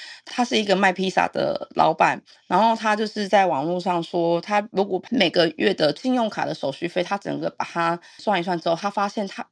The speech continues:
比他想象的还高，甚至是比他，嗯，的住的房子一个月的房租还要高这样子。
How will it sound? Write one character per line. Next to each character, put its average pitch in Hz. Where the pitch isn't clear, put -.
比 196
他 202
想 156
象 180
的 156
还 165
高， 170
甚 233
至 226
是 220
比 -
他， 170
嗯， 160
的 156
住 285
的 175
房 160
子 170
一 175
个 170
月 175
的 165
房 151
租 175
还 -
要 151
高 151
这 175
样 151
子。 -